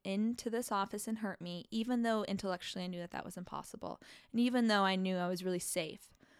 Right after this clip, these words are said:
And this wasn't a new feeling. I had had this feeling of being harmed, this fear of being harmed, that was really occurring a lot more frequently.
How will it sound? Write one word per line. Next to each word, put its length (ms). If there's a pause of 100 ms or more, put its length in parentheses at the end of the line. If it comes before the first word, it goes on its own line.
(520)
And 160
this 200
wasn't 280
a 60
new 220
feeling. 500 (520)
I 80
had 140
had 420
this 180
feeling 380
of 140
being 260
harmed, 720 (100)
this 200
fear 320
of 80
being 200
harmed, 480
that 160
was 180
really 600 (1080)
occurring 640
a 80
lot 280
more 160
frequently. 720